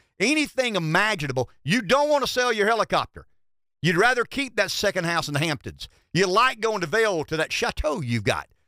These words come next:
uh, in the Rocky Mountains. And the only way you can make sure that existence is not encumbered or, or, or, or denied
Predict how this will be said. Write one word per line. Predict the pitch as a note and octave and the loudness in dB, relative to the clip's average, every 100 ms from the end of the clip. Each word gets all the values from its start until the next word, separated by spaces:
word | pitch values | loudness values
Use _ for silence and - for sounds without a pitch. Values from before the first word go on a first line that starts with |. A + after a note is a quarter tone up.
| _ | _
uh, | C#3 F3+ | 0 2
in | D#3+ | 2
the | |
Rocky | D3+ F#3 - E3 | 2 2 2 0
Mountains. | E3 G3+ A2+ B2 C3+ - _ - | 0 0 -4 -8 -8 -12 _ -2
And | F#3+ F3 | 0 0
the | F3+ | -2
only | F3 B3+ F4 F4 | 0 2 2 0
way | D#4 C#4 A3 | 0 0 0
you | E3+ A3 | -2 -4
can | - F3+ C#3 E3 | -2 -2 0 0
make | A#3+ - | 0 -2
sure | - C#4 C4+ F3 D#3+ _ _ | -6 -2 0 0 -2 _ _
that | A#2+ G3+ | 0 2
existence | G#3 C3 F#3 F#3+ F#3 D#3+ | 2 0 0 0 -4 -6
is | D#3 C3 | -4 0
not | E3+ D3+ | 0 0
encumbered | E3+ C#3+ D3+ C#3+ B2 B3+ E4 - _ _ - | -2 -4 -2 0 0 0 -2 -12 _ _ 0
or, | D#3+ | 2
or, | F#3 E3+ D#3+ | 2 0 0
or, | D#3 C#3+ C3+ B2+ | 0 0 0 0
or | C#3+ B2+ | 0 0
denied | A2+ C3 D3+ C#3 C3+ G3+ C#4+ | -2 -2 2 2 2 0 -4